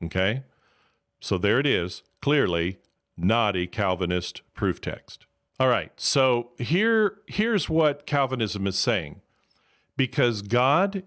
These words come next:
is sovereign, okay, by his being sovereign or his sovereignty, that means that God knows everything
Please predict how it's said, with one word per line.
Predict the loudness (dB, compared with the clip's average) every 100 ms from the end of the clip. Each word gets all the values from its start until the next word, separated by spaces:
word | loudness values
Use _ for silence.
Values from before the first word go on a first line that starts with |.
| -4
is | -2
sovereign, | -2 0 2 2 0 -4 -6 -12 _ _ _ _ _ -6
okay, | 0 0 0 -4 -8 _
by | -4 -2 0
his | -2 -4 -6 -4
being | -2 -2 -2
sovereign | -2 2 2 2 0 0
or | 0 0
his | 0 -2
sovereignty, | -2 0 0 0 -4 -4 -6 -6 -12 _ _ _ _ _
that | 0
means | 2 0 0
that | -2
God | 0 0 0 0
knows | 2 4 2 2
everything | 0 0 -2 -2 0 -2